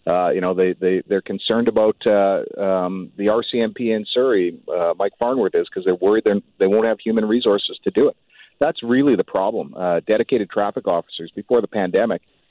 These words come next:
we had, you know, very significant, well-funded, uh, uh,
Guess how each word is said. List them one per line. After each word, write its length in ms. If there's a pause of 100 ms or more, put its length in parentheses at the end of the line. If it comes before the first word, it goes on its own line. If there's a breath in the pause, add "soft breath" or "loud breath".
we 120
had, 220 (140)
you 120
know, 160 (200)
very 340
significant, 500
well-funded, 640 (100)
uh, 440 (240)
uh, 240